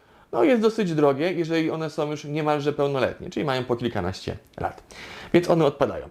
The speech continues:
I zostaje nam ta jedna najmłodsza. Jest to Jadwiga. I dziwactwem pierwszym będzie to, że ona w momencie, kiedy obejmuje tron Polski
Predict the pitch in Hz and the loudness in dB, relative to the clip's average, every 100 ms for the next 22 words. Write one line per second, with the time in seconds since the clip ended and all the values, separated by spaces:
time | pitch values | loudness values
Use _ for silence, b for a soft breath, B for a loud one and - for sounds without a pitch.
0 | - 202 196 180 175 165 165 - _ - | -2 0 2 2 0 -2 -6 -6 _ -2
1 | 143 143 147 156 151 110 - - 135 - | 0 2 2 2 2 0 -4 -8 -4 -2
2 | 185 185 175 160 98 - - B B B | 2 2 2 0 0 -4 -12 B B B
3 | B 147 147 220 240 226 208 - 120 90 | B 4 6 4 2 0 0 -2 -2 -2
4 | - 190 147 135 151 131 95 147 180 B | -2 -2 0 0 2 2 2 -2 -4 B
5 | B - 214 214 151 135 165 127 - - | B 0 2 2 0 0 2 0 -4 -4
6 | 120 135 143 147 151 156 190 226 226 202 | 0 2 2 2 0 2 2 0 0 0
7 | 196 185 113 92 - 107 156 180 | 2 2 2 2 -6 -6 -4 -6